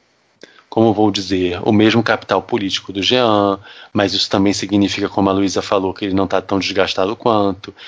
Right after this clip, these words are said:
né? Mas ele não, talvez não tenha um, um, uma performance semelhante, mas é uma pessoa que luta pelas mesmas pautas, é uma pessoa que tem um mandato bem, é, é, como eu vou dizer,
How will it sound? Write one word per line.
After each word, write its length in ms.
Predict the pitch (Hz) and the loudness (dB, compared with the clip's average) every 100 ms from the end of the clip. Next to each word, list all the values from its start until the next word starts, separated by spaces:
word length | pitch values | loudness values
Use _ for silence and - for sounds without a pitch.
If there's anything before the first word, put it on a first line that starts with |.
| - - | -20 -6
né? 180 | 98 98 - - - | -2 -2 -4 -10 -2
Mas 280 | 101 - - | -2 -2 -4
ele 200 | 120 113 | 0 2
não, 280 | 113 127 139 | 2 0 -2
talvez 420 | - 110 117 120 | 0 0 2 0
não 160 | 139 131 | 0 0
tenha 680 | - 127 175 175 120 95 - | 0 -2 0 0 0 -2 -6
um, 240 | 117 107 - | -6 -6 -2
um, 200 | 123 117 127 | -2 -2 -4
uma 220 | 127 117 | -2 -2
performance 800 | 117 101 - 113 113 135 135 139 | -2 -6 0 2 2 -2 -4 -8
semelhante, 720 | - 156 - 202 143 131 - | -4 -4 -2 0 2 0 -2
mas 220 | 98 92 | -4 -2
é 60 | 98 | -2
uma 80 | 98 | -2
pessoa 340 | 110 - 110 | -4 -4 -4
que 160 | - 110 | -6 -10
luta 180 | 104 107 | -6 -4
pelas 280 | 104 98 | 0 0
mesmas 300 | 92 92 120 | 0 -2 -2
pautas, 720 | - 135 113 98 - 104 - - - _ _ _ _ - | 0 2 2 0 -4 -8 -8 -18 -20 _ _ _ _ -6
é 60 | 101 | -2
uma 100 | 98 | -2
pessoa 380 | 98 92 - 98 | -2 -4 -2 -4
que 100 | - | -6
tem 220 | - 104 | -2 0
um 60 | 104 | 2
mandato 760 | 101 98 92 90 - - 95 101 _ - | 2 0 0 -2 -4 -12 -12 -12 _ -18
bem, 800 | 95 113 117 127 131 127 123 - | -2 2 4 4 2 2 0 -2
é, 300 | 127 110 107 - | -4 -2 -4 -4
é, 440 | 110 101 98 95 | -2 -2 -2 -2
como 220 | - 104 | -2 0
eu 40 | 98 | 2
vou 120 | 101 | 0
dizer, 420 | 95 98 90 82 | 0 -2 -2 -2